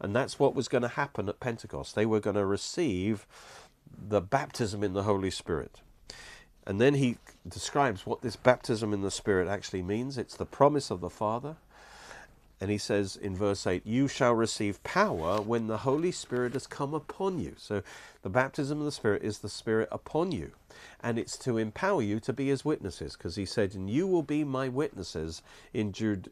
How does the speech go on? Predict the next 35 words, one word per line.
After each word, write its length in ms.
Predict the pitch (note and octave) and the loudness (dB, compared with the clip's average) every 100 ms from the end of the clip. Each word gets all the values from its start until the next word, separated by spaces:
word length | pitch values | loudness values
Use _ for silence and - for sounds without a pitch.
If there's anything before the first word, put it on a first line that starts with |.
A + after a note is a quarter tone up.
| - | -10
Jerusalem, 640 | F2 A2+ C#3+ - C#3 B2 | -2 2 2 2 0 0
Judea, 400 | G2+ G2+ A2 A2+ | -2 -2 0 0
Samaria, 480 | G#2 A2 G#2+ G#2+ G#2+ | -2 -4 -2 0 0
to 140 | - F#2+ | -2 -6
the 160 | F#2 - | -6 -8
ends 260 | D#3 C#3+ | -8 -8
of 100 | C#3+ | -8
the 140 | B2 F2+ | -6 -6
earth." 300 | - - - _ _ _ - - - - _ | -6 -12 -20 _ _ _ -20 -20 -20 -20 _
So 240 | - G#2+ | -6 -2
the 120 | G2 F2 | -2 -4
power 460 | - C#3 D3+ G2 - | -6 0 2 2 0
is 160 | G2 | -8
power 340 | - - A2 G#2 | -10 -8 -8 -8
to 120 | - | -10
be 240 | F#2+ A#2 - | -8 -8 -8
a 100 | - | -6
witness. 540 | G2 A2 - F#2 - - - - - | -2 -2 -2 -8 -8 -12 -16 -14 -4
And 120 | G2+ | 0
as 220 | A#2 C#3+ | 2 0
we 180 | C#3+ D3 | 0 0
witness, 480 | C#3 D#3 - F#2+ - | 2 0 0 -4 0
we 140 | G#2 | 0
release 440 | G2+ G#2+ A2+ C3 - | 4 4 4 0 -2
that 220 | G2 - | -8 -10
power. 320 | - F2+ F2 - - _ _ _ - - - - - | -12 -12 -12 -16 -20 _ _ _ -20 -20 -20 -20 0
Then 240 | C3 C#3 B2+ | 4 6 6
nine 240 | C#3+ D3+ | 4 4
days 300 | C#3+ C3+ A#2+ | 2 2 2
later, 420 | B2+ C3+ - D3 | 2 2 2 4
on 120 | B2+ | 4
the 100 | A2+ | 4
day 180 | G#2+ B2 | 4 4
of 140 | A#2 - | 2 2
Pentecost, 680 | B2+ B2 B2+ C3 C3 - | 0 0 -2 0 0 -4